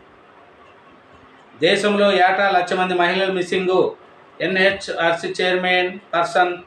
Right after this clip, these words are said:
విజయభారతి. పొలిటికల్ కా-, కార్టూనిస్టులు కనుమరుగు ముప్పు. తెలంగాణ మీడియా అకాడమీ చైర్మన్ శ్రీనివాసరెడ్డి.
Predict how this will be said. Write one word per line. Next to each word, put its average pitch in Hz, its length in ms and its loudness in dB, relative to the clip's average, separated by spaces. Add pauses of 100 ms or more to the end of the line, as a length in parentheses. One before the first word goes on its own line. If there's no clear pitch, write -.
(160)
విజయభారతి. 170 920 0 (1600)
పొలిటికల్ 196 600 0 (120)
కా-, 170 600 2
కార్టూనిస్టులు 185 840 0
కనుమరుగు 180 880 2
ముప్పు. 165 480 -2 (360)
తెలంగాణ 185 500 4
మీడియా 180 340 2
అకాడమీ 175 400 0
చైర్మన్ 170 420 0
శ్రీనివాసరెడ్డి. 170 960 -2